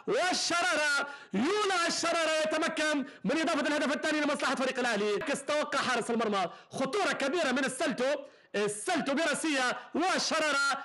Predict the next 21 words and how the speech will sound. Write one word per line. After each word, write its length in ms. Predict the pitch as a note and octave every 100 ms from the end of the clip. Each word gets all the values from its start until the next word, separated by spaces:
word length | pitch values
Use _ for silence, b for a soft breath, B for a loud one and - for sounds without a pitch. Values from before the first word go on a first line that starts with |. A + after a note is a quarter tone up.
| -
داخل 320 | B3+ E4+ C#4
منطقة 380 | C#4+ D4 D#4 C#4+ C4+
الجزاء 440 | C4 B3 C#4 C4+ B B
يتمكن 560 | B3+ E4+ D4+ F4 - D#4
من 100 | D#4
إضافة 240 | D4 C#4
الهدف 240 | C4 B3+
الثاني. 360 | B3 C4 A3+ G#3+
تتغير 680 | G#3+ - - A#3 B3 D#4+ D#4
لوحة 200 | D#4 D4+
النتيجة، 640 | D#4 D4+ D#4+ C4 C#4+ -
الأهلي 580 | C4+ C#4+ E4 C4+ C4+ - B
يعمق 580 | - D#4+ E4 F4+ E4+ D4
الفرق 760 | D4+ A#3 D4 B3+ B3 C4 C4 - B
ويضيف 440 | D#4 E4+ E4 E4
الهدف 260 | D4+ D4 C4+
الثاني 480 | C#4 C#4 B3+ C#4+ C#4 B -
عن 320 | F#3 C4+ C4
طريق 340 | C4+ D#4 F4
مهاجم 360 | C4 C#4+ C4+ D4+
الأردني 680 | D4+ D#4+ C4+ C4+ D4 D#4